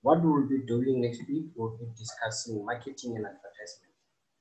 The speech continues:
So we'll be checking how do you market your business. Since now we have structured it, how do you market it, how do you advertise? You can't, have you ever seen Bentley being advertised on E T V?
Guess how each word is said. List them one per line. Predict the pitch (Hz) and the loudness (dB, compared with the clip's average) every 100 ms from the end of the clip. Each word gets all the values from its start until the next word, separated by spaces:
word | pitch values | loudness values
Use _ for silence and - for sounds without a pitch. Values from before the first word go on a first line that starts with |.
| _ _ _ - | _ _ _ -4
So | 131 | 0
we'll | 127 | 2
be | 120 | 2
checking | 117 143 143 131 | 2 0 0 0
how | 120 156 | 2 2
do | 123 | 2
you | 123 | 0
market | 120 120 123 | 0 0 -2
your | 113 107 | -2 -4
business. | 110 - 127 165 - _ _ _ _ _ | -6 -12 -8 -8 -10 _ _ _ _ _
Since | - 165 160 | 6 10 10
now | 156 143 | 10 8
we | 147 | 8
have | 139 | 4
structured | 120 - 131 131 120 | 0 -4 -2 0 -2
it, | 139 - - | -4 -10 -4
how | 147 | -4
do | - | -2
you | 123 | -4
market | 127 - - | -4 -6 -10
it, | 120 110 | -10 -6
how | 139 | -6
do | 135 | -2
you | 117 | -2
advertise? | 117 - - 127 - - | -2 -6 -12 -14 -16 -18
You | - | -6
can't, | 143 143 - _ _ _ _ _ _ - | -6 -6 -12 _ _ _ _ _ _ 2
have | 139 | 6
you | 175 190 | 6 8
ever | 175 | 6
seen | 160 165 160 - | 8 10 8 8
Bentley | 139 147 135 117 | 8 8 6 0
being | 123 127 | 2 2
advertised | 123 113 110 123 123 - | 0 -2 -2 0 -2 -2
on | 131 - | -8 -8
E | - | -10
T | - | -8
V? | - | -8